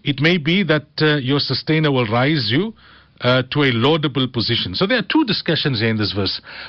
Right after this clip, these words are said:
One is about Tahajjud Salah and the other is about Maqam Mahmud.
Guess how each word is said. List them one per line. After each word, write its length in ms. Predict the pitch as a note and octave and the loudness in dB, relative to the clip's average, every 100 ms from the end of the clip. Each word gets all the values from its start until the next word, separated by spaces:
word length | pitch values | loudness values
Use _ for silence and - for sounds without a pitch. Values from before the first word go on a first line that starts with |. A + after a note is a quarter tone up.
| - | -2
One 200 | D3+ G#3+ | 0 2
is 140 | F#3 | 2
about 280 | F3 D3+ C3 | 0 -2 -2
Tahajjud 420 | C#3+ F3 E3+ A3 | 0 0 0 -4
Salah 300 | - G#3+ A3+ | -2 -2 0
and 160 | F3+ C#3 | 0 0
the 80 | |
other 180 | C3 C#3 | 0 0
is 140 | C3+ A#2+ | 0 0
about 300 | A#2 A#2 A2 | 0 0 0
Maqam 460 | C3 - C#3+ C3 | -2 2 2 2
Mahmud. 500 | A#2+ A#2 F3 A3 A#2 | 0 0 0 0 0